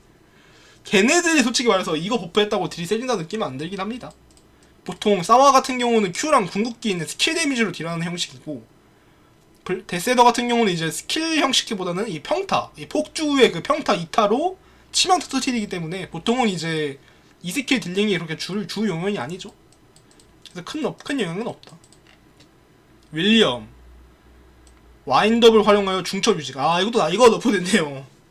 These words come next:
이제 보통 막금고 가면은 상대들이 이제 윌리엄 있으면 대부분의 야생동물을 지원한단 말이에요.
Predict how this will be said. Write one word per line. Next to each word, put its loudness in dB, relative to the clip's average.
이제 0
보통 2
막금고 -2
가면은 4
상대들이 0
이제 -4
윌리엄 0
있으면 -4
대부분의 -2
야생동물을 -2
지원한단 2
말이에요. -12